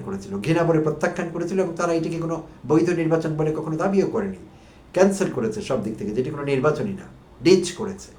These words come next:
কিন্তু তারাই এখন চেষ্টা করছে এই কথা বলবার যে ইশরাকের এটি একটি অধিকার, সে অধিকার তার পেতে হবে। এবং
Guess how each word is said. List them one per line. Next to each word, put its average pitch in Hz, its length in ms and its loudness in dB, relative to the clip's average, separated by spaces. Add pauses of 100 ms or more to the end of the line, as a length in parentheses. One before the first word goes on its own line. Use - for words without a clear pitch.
(760)
কিন্তু 160 240 2
তারাই 190 320 8
এখন 196 140 2 (100)
চেষ্টা 170 300 2
করছে - 260 0 (560)
এই 143 100 -2
কথা 147 220 0
বলবার 131 320 4
যে 175 120 0
ইশরাকের 139 380 -2
এটি 127 180 0
একটি 127 120 -4 (100)
অধিকার, 180 300 4 (540)
সে 156 160 -2
অধিকার 156 340 4
তার 139 200 4
পেতে 147 260 4
হবে। 190 160 2 (500)
এবং 123 100 0